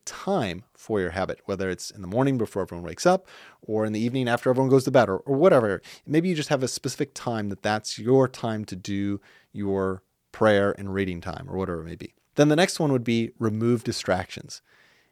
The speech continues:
Here, like, maybe don't read your Bible on your phone. It's too easy, at least for me,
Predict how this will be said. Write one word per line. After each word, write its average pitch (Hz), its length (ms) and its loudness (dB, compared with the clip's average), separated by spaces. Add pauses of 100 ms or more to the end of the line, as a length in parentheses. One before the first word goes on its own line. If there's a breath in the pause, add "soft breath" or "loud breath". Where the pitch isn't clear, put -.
Here, 247 420 -2
like, 143 200 2
maybe 240 220 2
don't 160 300 2
read 123 280 0
your 120 100 2
Bible 98 560 0
on 107 120 -6
your 95 100 -4
phone. 90 400 -10 (540 soft breath)
It's - 360 -4 (300)
too 170 460 0
easy, 131 400 2
at 120 80 -6
least 143 240 0
for 151 100 -4
me, 117 240 0